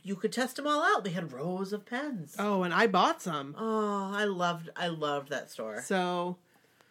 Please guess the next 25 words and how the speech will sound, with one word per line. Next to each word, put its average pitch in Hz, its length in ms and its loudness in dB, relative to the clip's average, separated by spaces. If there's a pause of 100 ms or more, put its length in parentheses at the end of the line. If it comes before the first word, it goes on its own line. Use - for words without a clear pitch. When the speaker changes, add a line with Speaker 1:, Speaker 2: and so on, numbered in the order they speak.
(300)
Speaker 2:
yeah. 349 180 -10 (160)
Speaker 1:
Do 220 60 -4
you 226 60 6
remember 269 240 0
when 254 80 0
it 202 100 -2
was 180 100 -8
downtown, 180 580 -8
too? 165 280 -10 (200)
Speaker 2:
Mm-mm. 175 320 -6 (1200)
I 247 80 2
didn't 320 160 2
go 220 80 4
downtown 165 400 0
often. 147 400 -8 (260)
Speaker 1:
I 226 400 0
didn't - 680 -8 (1200)
all 175 200 2
that 226 180 2
much, 254 400 -4
but 185 280 0
I 180 120 -6
do 208 440 0
remember 185 380 -2
it - 220 -4